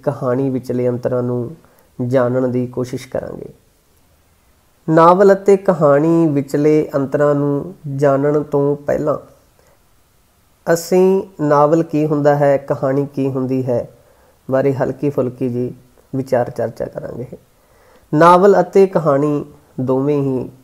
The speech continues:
ਗਦ ਰੂਪ ਹਨ। ਨਾਵਲ, ਜਿਸ ਨੂੰ ਕਿ ਅੰਗਰੇਜ਼ੀ ਵਿੱਚ ਨੋਵਲ ਵੀ ਕਿਹਾ ਜਾਂਦਾ ਹੈ, ਨਾਵਲ ਸਾਹਿਤ ਦਾ ਇੱਕ ਰੂਪ ਹੈ। ਇਹ ਕਾਲਪਨਿਕ ਪਾਤਰਾਂ ਅਤੇ ਆਮ ਤੌਰ ਉੱਤੇ ਇੱਕ ਤਰਤੀਬ ਵਿੱਚ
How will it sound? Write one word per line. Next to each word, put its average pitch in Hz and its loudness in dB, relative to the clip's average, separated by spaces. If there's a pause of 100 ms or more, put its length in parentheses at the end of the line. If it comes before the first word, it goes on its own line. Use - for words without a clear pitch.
(140)
ਗਦ 113 0
ਰੂਪ 127 -4
ਹਨ। 135 -4 (600)
ਨਾਵਲ, 135 0
ਜਿਸ 131 -8
ਨੂੰ 135 -4
ਕਿ 131 -4 (340)
ਅੰਗਰੇਜ਼ੀ 131 -2
ਵਿੱਚ 127 -6
ਨੋਵਲ 123 -2 (400)
ਵੀ 135 -2
ਕਿਹਾ 135 -4
ਜਾਂਦਾ 120 -4
ਹੈ, 143 -8 (520)
ਨਾਵਲ 160 4
ਸਾਹਿਤ 160 2
ਦਾ 175 2
ਇੱਕ 170 0
ਰੂਪ 143 -2
ਹੈ। 156 0
ਇਹ 147 0 (160)
ਕਾਲਪਨਿਕ 139 0
ਪਾਤਰਾਂ 131 0
ਅਤੇ 131 -2 (100)
ਆਮ 131 -2
ਤੌਰ 127 2
ਉੱਤੇ 127 -4 (500)
ਇੱਕ 175 -2
ਤਰਤੀਬ 156 0
ਵਿੱਚ 143 -2